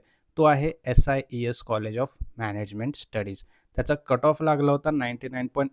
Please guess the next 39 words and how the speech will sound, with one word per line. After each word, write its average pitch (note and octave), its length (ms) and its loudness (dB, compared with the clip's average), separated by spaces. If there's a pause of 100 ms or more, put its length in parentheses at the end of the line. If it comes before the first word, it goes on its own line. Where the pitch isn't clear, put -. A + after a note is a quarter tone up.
(100)
एट B2 240 -4
फाय. G#2 200 -8 (240)
आत्ता A#2 260 -2
जी C#3+ 160 2
रिसेंटली C#3 440 0
आपली C3+ 220 -2
एक्झाम B2 320 -2
झाली, A#2+ 220 -6 (460)
त्यामध्ये C3 380 6
या C#3 80 4
कॉलेजचा B2 440 0
कट A#2+ 220 -4
ऑफ A#2 80 -10
होता A#2+ 220 -8
नाईन्टी A2+ 320 -8
नाईन G#2+ 240 -12
पॉइंट C#3 180 -4 (160)
एट A2 260 -12 (340)
फाय. G2 140 -6 (600)
ठीक A#2+ 160 -4
आहे, D#3+ 80 2 (400)
so D#3 80 6
हे E3+ 180 8
आपले E3+ 320 0 (200)
टॉप C3+ 220 2 (340)
फाईव्ह B2 280 2
कॉलेजेस A#2+ 480 0
आहेत A2+ 280 -4
महाराष्ट्रामध्ये. A2 840 -2 (400)
जर B2+ 140 0
तुम्हाला B2+ 240 0
बेस्ट A#2+ 380 -2
कॉलेजेसमध्ये B2 800 -2
जर B2+ 180 0
तुम-, A#2+ 380 -10
अ, A2+ 60 0
एमबीए A#2 420 -2
करायचं A#2+ 360 -2
असेल A#2+ 240 -10